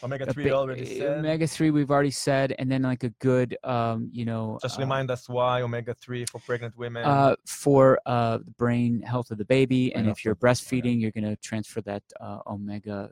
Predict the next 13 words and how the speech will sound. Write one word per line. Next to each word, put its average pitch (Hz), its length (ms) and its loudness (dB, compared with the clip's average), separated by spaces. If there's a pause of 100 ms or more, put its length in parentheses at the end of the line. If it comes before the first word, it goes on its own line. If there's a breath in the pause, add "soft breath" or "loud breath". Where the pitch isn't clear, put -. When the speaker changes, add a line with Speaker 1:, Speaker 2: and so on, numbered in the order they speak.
(120)
Speaker 2:
those 104 220 -12
omega 101 180 -6
fatty 98 300 -6
acids 98 340 -12
onto 98 320 -10
your 98 160 -2
baby. 113 460 2
Speaker 1:
So - 160 -2
even 127 280 6
after 131 300 4
due, 110 260 4
all 117 120 8
right. 101 240 2